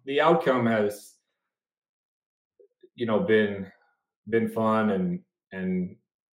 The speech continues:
I think that the story, you know, when I take my time and tell it the right way, I think it is kind of inspiring to some people, you know, because I'm not one of these people that had a silver spoon in my mouth.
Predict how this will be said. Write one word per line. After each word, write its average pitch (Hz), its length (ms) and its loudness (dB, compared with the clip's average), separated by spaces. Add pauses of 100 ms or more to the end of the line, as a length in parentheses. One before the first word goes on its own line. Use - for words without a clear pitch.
(320)
I 104 80 -4
think 117 260 -2
that 107 160 -2
the 98 80 -6
story, 98 800 0
you 95 120 -8
know, 92 100 -6
when 95 140 -6
I 92 140 -6 (460)
take 113 200 -2
my 95 100 -4
time 101 380 -6
and 92 100 -6
tell 101 240 0
it - 80 -2
the 95 80 -2
right 95 240 0
way, 98 520 2 (720)
I 104 60 -10
think 120 180 0
it 113 240 0 (240)
is 113 180 -10
kind 123 180 -2
of 110 80 0
inspiring 117 540 4
to 92 60 -4
some 95 260 -6
people, 90 340 -6
you 90 80 -2
know, 92 180 -2
because - 600 -4 (760)
I'm 110 140 -2
not 123 240 0
one 123 100 0
of 117 80 -2
these 110 180 -6
people 104 400 -2
that 92 320 0 (100)
had 98 200 -4
a 92 60 -4
silver 101 320 -6
spoon 101 380 -4
in 98 40 -8
my 95 140 -4
mouth. 92 400 -4